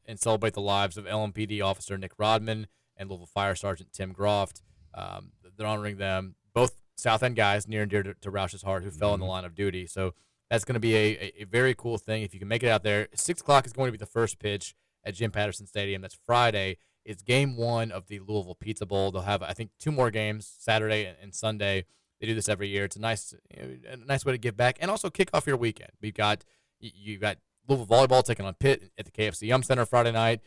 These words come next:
Speaker 1: You can make your way over there after checking out the, uh, a little bit of the baseball game, and then Saturday, get comfortable, unless you're going up there to Pitt, and get ready for the C W's coverage of the Cardinals versus the Panthers.
Speaker 2: Stepping on the W B.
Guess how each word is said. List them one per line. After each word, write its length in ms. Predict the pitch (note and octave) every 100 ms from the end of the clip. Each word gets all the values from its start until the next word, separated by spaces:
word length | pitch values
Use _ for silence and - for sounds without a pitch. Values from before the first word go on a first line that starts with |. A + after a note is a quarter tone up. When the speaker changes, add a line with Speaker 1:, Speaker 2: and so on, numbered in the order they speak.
| _ _ _
Speaker 1:
You 20 |
can 80 | G2+
make 140 | G2+
your 80 | G#2+
way 120 | G#2+ G#2+
over 180 | G#2+
there 160 | G2 G2+
after 200 | G2 -
checking 260 | - G2 G2
out 200 | F#2+ -
the, 280 | G2 F#2+
uh, 80 | F#2 D2+
a 20 |
little 160 | G2+ G2
bit 80 | F#2+
of 40 |
the 60 | F2
baseball 400 | G2+ A2 A2+ G#2
game, 320 | G2+ G2+ G2+ - _ _
and 80 | F#2
then 100 | F#2
Saturday, 600 | - G#2 G2+ G2+ G2 G2 - _ _ _ _
get 160 | C#3 -
comfortable, 480 | C3 A#2+ A#2+ B2+ C#3+
unless 200 | G#2 -
you're 80 | G2+
going 200 | G#2+ G#2
up 100 | F#2
there 100 | G2
to 80 |
Pitt, 320 | - G#2 B2+ -
and 100 | G#2+
get 120 | A2
ready 180 | A2+ A2
for 460 | - A2+ A2+ A2+ - _ _
the 100 | A#2+
C 220 | - C#3
W's 400 | C#3 C#3+ C3+ C3
coverage 600 | - C#3+ - F#2+ E2+ - _ _ _ _ -
of 380 | G#2+ G#2+ G#2+ - _ -
the 80 | B2
Cardinals 380 | B2 A#2 A2+
versus 260 | F#2+ G2+ G2+
the 80 | G#2
Panthers. 340 | A#2+ D3 -
Speaker 2:
Stepping 540 | - F#2 G2+ - A2 A2
on 260 | A2+ A#2
the 100 | G#2
W 760 | E2 G#2+ A2+ G#2+ E2 D#2 G#2+ B2+
B. 560 | A#2+ A2+ G2 F2 F#2